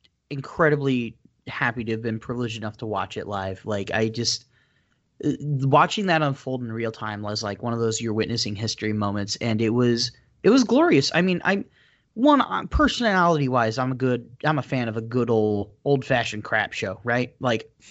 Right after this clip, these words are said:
bad movies, bad anything. Like, when, when crap hits the fan, I wanna watch, but not only crap hit the fan, but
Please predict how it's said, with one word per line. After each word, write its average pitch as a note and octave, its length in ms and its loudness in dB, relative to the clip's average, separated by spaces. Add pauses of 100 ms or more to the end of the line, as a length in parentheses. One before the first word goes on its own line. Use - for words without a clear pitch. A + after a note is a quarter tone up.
(120)
bad D3+ 280 2
movies, C3 380 2
bad C3+ 220 2
anything. B2 400 -2
Like, A2 220 -2
when, B2+ 200 -4
when C#3+ 140 -6
crap A#3 280 2
hits F3+ 200 0
the C#3 80 -4
fan, A2+ 360 -8
I G2+ 80 -4
wanna B2 220 -4
watch, G#2 340 -6
but - 180 -6 (380)
not G3+ 200 2
only G#3+ 180 -2
crap F3 240 -4
hit E3 100 -6
the C3 80 -10
fan, D3+ 280 -2
but C#3 180 -4